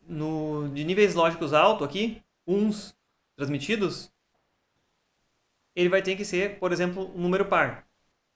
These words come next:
Sempre, incluindo a paridade, até aqui. Então, quer, quer dizer que se conta o número de bits uns transmitidos, se o número for ímpar, a paridade vai ser um,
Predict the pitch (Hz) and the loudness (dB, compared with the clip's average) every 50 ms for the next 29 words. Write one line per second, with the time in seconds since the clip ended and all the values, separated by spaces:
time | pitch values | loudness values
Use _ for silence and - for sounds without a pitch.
0 | _ _ _ _ _ _ _ _ _ _ _ _ _ _ _ _ - 175 175 175 | _ _ _ _ _ _ _ _ _ _ _ _ _ _ _ _ -2 0 0 0
1 | 156 - 135 113 113 - _ _ _ _ _ _ - 156 143 165 156 160 165 180 | 2 -2 -6 -8 -8 -12 _ _ _ _ _ _ -14 -6 0 0 0 2 2 0
2 | 175 170 180 175 160 143 131 123 113 110 - _ _ _ - - 131 143 135 - | 0 0 0 2 2 2 2 0 -4 -8 -14 _ _ _ -6 -4 -4 -4 -2 -4
3 | 127 - - - _ _ _ _ _ _ _ _ _ _ _ _ - 147 127 156 | -8 -8 -8 -14 _ _ _ _ _ _ _ _ _ _ _ _ -14 -6 -2 0
4 | 165 165 160 165 175 160 160 175 - 170 165 156 139 165 170 165 - - 165 143 | 0 0 0 -2 -2 -4 -4 -4 -4 -4 -4 -4 -2 -2 -2 -2 -2 -2 -2 -2
5 | 123 - - - - 175 175 185 196 214 214 226 214 196 190 185 190 190 175 156 | -2 -2 -6 -6 -8 -4 0 2 2 2 2 2 0 0 2 2 2 0 0 0
6 | 175 170 147 160 156 147 - - - 156 165 165 - - 165 165 180 196 185 - | -2 -2 -2 -2 -4 -6 -8 -10 -8 -6 -6 -6 -6 -6 -6 -4 -4 -4 -2 -2
7 | 220 226 269 254 - - - _ _ _ _ _ - - 220 220 226 247 254 247 | -4 -4 -4 -6 -8 -10 -14 _ _ _ _ _ -2 0 2 4 6 4 4 4
8 | 226 202 196 226 262 254 254 190 151 139 135 - - 170 160 190 175 170 165 175 | 4 4 4 4 2 4 4 4 4 2 -2 -6 -8 -6 -4 -4 -4 0 2 2
9 | 170 175 180 185 185 180 202 190 180 180 202 233 - | 2 2 2 -2 -4 -2 -2 0 0 0 0 -2 -6